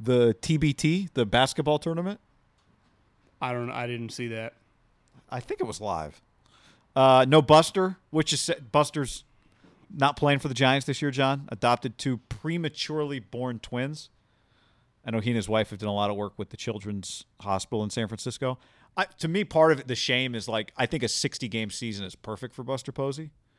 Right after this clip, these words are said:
Speaker 1: Uh, the shame just from a baseball standpoint. I, sixty game, what, he hit four home runs last year? It just wore him down. I think a long off season leading into a sixty-game season is, like, perfect for him. It's too bad.
Speaker 2: You know what's crazy?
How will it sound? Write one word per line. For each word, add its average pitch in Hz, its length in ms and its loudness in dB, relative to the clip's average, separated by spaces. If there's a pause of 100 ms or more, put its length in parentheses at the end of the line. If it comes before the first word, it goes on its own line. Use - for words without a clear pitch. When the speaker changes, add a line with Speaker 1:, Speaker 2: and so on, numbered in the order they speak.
(1040)
Speaker 1:
Uh, 95 440 -2
the 120 80 -4
shame 120 260 0
just 104 240 -10
from 110 180 -10
a 95 60 -8
baseball 107 380 -6
standpoint. 143 480 -8
I, 156 180 -2
sixty - 360 -4
game, 175 160 2
what, 165 180 4
he 147 60 2
hit 120 120 0
four 135 220 -2
home 135 120 0
runs 139 220 -4
last 143 240 -2
year? 147 220 -6
It 98 80 -16
just - 260 -20 (160)
wore 131 260 2
him 131 120 -2
down. 131 460 2 (300)
I 156 100 8
think 196 140 6
a 165 40 8
long 156 560 8
off 175 180 6
season 202 400 -2
leading 165 240 4
into 147 180 2
a 120 40 4
sixty-game 160 560 0
season 185 400 -8
is, 139 160 -6
like, 151 260 0
perfect - 500 0 (160)
for 131 160 2
him. 113 200 -2 (1080)
It's - 100 -20
too 262 120 -8
bad. 247 160 0
Speaker 2:
You 202 80 4
know 196 80 6
what's 185 160 2
crazy? 156 480 2